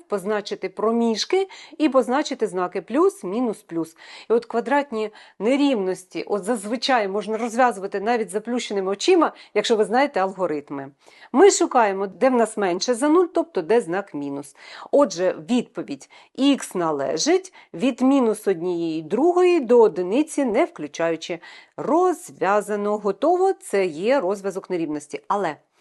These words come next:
ви ж мене знаєте, я ж не можу одним способом, мені потрібно усе й одразу. Я б саме розв'язувала по-іншому. Подивіться, тут є спільний множник. В жодному разі на нього не скорочуємо,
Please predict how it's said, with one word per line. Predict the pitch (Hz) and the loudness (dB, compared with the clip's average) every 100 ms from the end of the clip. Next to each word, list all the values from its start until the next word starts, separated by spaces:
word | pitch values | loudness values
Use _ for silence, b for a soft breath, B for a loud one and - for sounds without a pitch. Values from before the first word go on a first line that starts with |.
| b b b b | b b b b
ви | - | -6
ж | 185 | -2
мене | 247 | -2
знаєте, | 202 185 139 143 | -2 -6 -10 -4
я | 190 | -4
ж | 226 277 | -2 0
не | |
можу | 285 381 311 | 4 4 4
одним | 302 226 302 | 0 0 0
способом, | 285 - 185 - 160 180 | -2 -6 -6 -6 -8 -4
мені | 202 302 | 0 0
потрібно | 294 - 269 240 | -2 -4 -2 -2
усе | 233 - | -2 -2
й | 277 | -2
одразу. | 247 160 135 131 - - _ B B B | -2 -2 -4 -6 -16 -20 _ B B B
Я | - 359 | 0 0
б | 427 | 0
саме | - 285 226 | 0 0 2
розв'язувала | 226 214 294 254 269 269 | 0 0 -2 -2 -2 -2
по-іншому. | 269 240 180 147 - - 127 127 - B B | -4 -4 -4 -6 -10 -12 -12 -14 -18 B B
Подивіться, | - 185 175 214 233 - - 190 190 190 | -20 -16 -14 -12 -12 -14 -12 -12 -12 -14
тут | - 170 | -12 -8
є | 190 254 | -4 -4
спільний | - 226 226 226 | -4 -6 -4 -2
множник. | 208 151 151 151 139 - _ _ _ _ | -2 -2 -4 -6 -10 -16 _ _ _ _
В | 147 | -8
жодному | 147 196 214 285 311 | -2 -2 2 2 4
разі | 302 240 254 285 | 6 6 4 2
на | 294 302 | 2 2
нього | 247 254 285 | 2 2 2
не | 277 | 0
скорочуємо, | 277 - 311 220 180 - 170 170 | -2 0 2 2 0 -2 -2 -2